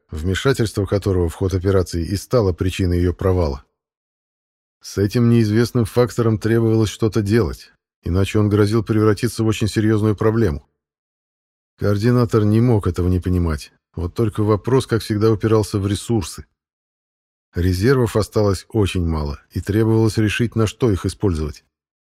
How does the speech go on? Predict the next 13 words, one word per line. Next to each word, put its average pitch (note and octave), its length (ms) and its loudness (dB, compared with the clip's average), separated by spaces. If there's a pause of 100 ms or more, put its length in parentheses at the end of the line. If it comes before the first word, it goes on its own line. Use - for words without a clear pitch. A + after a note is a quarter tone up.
(760)
С - 100 -8
одной F#2+ 240 2
стороны, B2 360 2
логичным A#2+ 520 0
выглядело A#2+ 420 2
доведение A#2 540 2
до G#2+ 80 0
конца A#2 320 0
операций A2 480 0
в - 80 -8
тех G#2 160 0
звёздных G#2 340 2
системах, A2 560 -4